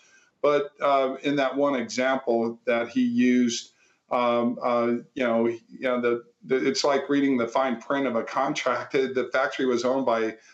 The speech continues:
a company from China in partnership with Ford. So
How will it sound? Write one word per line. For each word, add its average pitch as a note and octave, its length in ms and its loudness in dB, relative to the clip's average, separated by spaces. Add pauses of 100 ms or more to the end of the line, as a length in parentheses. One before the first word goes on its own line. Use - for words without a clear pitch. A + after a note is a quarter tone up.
a B2 60 0
company C3+ 360 -4
from A#2 220 -2
China C#3+ 540 -2
in D3 120 -2
partnership D3 640 -2
with - 160 -2
Ford. F#3 280 0
So D3 300 -2